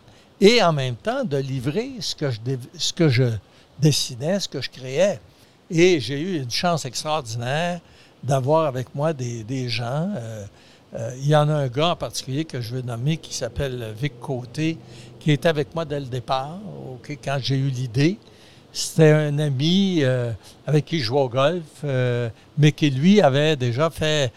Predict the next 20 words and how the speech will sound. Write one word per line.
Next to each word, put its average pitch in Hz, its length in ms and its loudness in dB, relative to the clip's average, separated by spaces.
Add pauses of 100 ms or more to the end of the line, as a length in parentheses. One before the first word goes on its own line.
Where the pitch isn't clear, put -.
(260)
la 131 120 -2
promotion 143 560 2
de 127 100 -4
produits 131 720 -4
dans 127 220 -4
un 127 80 -6
salon 135 380 -6
du 98 120 -10
camping. 160 540 -6 (480)
Donc, 160 220 2
il - 40 -20
connaissait 135 440 0
les 147 100 -4
salons, 165 320 -4
mais 196 180 4 (400)
il 151 140 4
était 160 220 4
surtout 180 360 -2
très 170 340 -6
habile 151 640 0